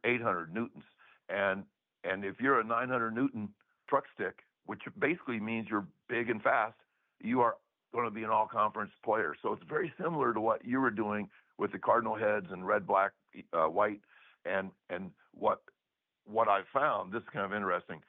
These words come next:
even though you're a high school, if you're a nine hundred newton guy in high school, you're all conference in Minnesota. Well, if, if, if you are an offensive tackle in the first round in the N F L,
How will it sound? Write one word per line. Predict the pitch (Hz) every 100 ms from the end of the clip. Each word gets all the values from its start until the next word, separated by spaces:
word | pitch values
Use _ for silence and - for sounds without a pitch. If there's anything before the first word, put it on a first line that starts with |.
| _ _
even | 117 123
though | 120 113
you're | 104 90
a |
high | 101 107
school, | - 107 104 95 - - - - -
if | 90 -
you're | 117 95
a |
nine | 92 98
hundred | 110 104 95
newton | 107 98 104
guy | 110 113 113 _ _ -
in | 87
high | 104 117
school, | 117 117 - _ _ -
you're | 90 92
all | 92
conference | 110 104 104 104 101
in | 92
Minnesota. | 101 98 104 107 123 _ _ _ _ -
Well, | 95 95 - _ _ _ -
if, | 85 -
if, | 82 78 _ _
if | - 85 -
you | 117 135
are | 104 104 95
an |
offensive | 98 110 104 104 78
tackle | 90 104 101
in | 95
the | 90
first | 101 101
round | 95 98 117 _ _ _ _
in | 92
the | 90
N | 92
F | 87
L, | 92 107